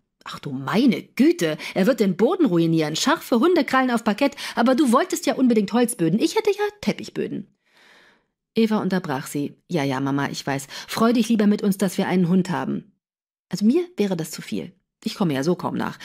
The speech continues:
"Die Tochter von Frau Doktor König." "Mama, Frau König hat keinen Doktortitel und ihre Tochter ist eine gut versorgte Witwe ohne Anhang. Die hat Zeit." Ja,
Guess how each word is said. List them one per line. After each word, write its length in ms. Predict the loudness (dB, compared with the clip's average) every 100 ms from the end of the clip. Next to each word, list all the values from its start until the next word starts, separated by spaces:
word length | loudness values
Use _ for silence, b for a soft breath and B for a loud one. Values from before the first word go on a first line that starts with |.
| B 0
"Die 80 |
Tochter 480 | 2 0 -2 0 0
von 160 | 0 0
Frau 140 | 0
Doktor 260 | 0 0 0
König." 480 | 2 2 2 0 0
"Mama, 480 | 2 4 4 2 0
Frau 220 | 0 0
König 380 | 2 4 4 2
hat 120 | 0
keinen 260 | 2 2
Doktortitel 600 | 2 0 0 0 0 0
und 140 | 2 2
ihre 180 | 2 0
Tochter 320 | 0 -2 -2
ist 160 | -2
eine 180 | 0 2
gut 200 | 2 0
versorgte 560 | 2 2 0 0 2 2
Witwe 260 | 0 0
ohne 240 | 0 0 2
Anhang. 480 | 2 2 0 -2 0
Die 160 | 2
hat 160 | 0 -4
Zeit." 540 | -2 2 2 0 -8 B B B B B B B B B B B
Ja, 560 | 4 6 6 4 2